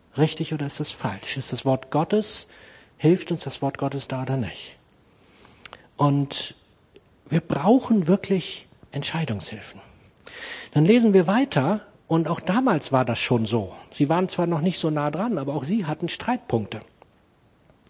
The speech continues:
Erster Timotheus vier, Vers drei. Da gibt es doch welche, sie werden behaupten, es sei falsch zu heiraten und falsch bestimmte Dinge zu essen. Doch Gott hat diese Nahrungsmittel geschaffen, damit wir sie dankbar essen,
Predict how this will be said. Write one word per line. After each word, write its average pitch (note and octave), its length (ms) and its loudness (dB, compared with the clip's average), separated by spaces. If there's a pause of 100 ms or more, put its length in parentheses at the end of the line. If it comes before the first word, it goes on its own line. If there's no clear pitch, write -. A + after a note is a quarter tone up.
(600)
Erster E3 280 0
Timotheus F#3 460 0
vier, F3+ 300 0
Vers - 240 -6
drei. - 260 -6 (1700)
Da D#3+ 80 4
gibt D4+ 240 4
es C4 120 2
doch - 200 2
welche, F#3+ 320 4
sie E3 160 2
werden D3+ 260 2
behaupten, E3+ 580 4
es D3+ 200 -2
sei C#3 160 2
falsch - 680 2 (140)
zu - 340 0
heiraten D3 640 2 (220)
und C#3+ 180 0
falsch - 640 0
bestimmte E3 500 4
Dinge C#4 280 4
zu - 160 -4
essen. - 300 -6 (840)
Doch E3 200 4
Gott C4+ 240 6
hat F3 160 2
diese F#3 260 6
Nahrungsmittel E3+ 760 4
geschaffen, F3 520 0
damit D#3 320 4
wir D#3+ 80 4
sie C#3+ 140 0
dankbar F#3 440 0
essen, F3+ 480 0